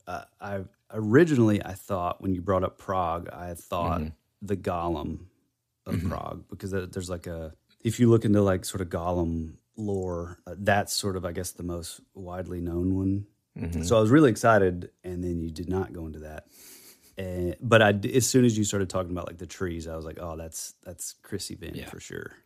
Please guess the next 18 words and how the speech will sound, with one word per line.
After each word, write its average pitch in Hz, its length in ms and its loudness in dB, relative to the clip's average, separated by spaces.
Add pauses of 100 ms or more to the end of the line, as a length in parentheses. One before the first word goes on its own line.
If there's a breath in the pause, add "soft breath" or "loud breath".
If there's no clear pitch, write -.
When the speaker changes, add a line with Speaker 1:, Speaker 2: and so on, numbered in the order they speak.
(300)
Speaker 1:
Did 117 140 4
you 156 80 10
ever 208 140 4
find 214 240 4
out - 160 0
anything 143 640 6 (100)
that 110 180 4
would 101 200 0
tie, 104 480 0
like, 87 260 -4
the 95 80 -10
founders, 98 720 -2
like, 92 160 -8
the 98 80 -8
secret 104 300 -4
society 95 560 -2 (180)
to 92 560 -4 (540)
Speaker 2:
Mm-mm. 90 340 -4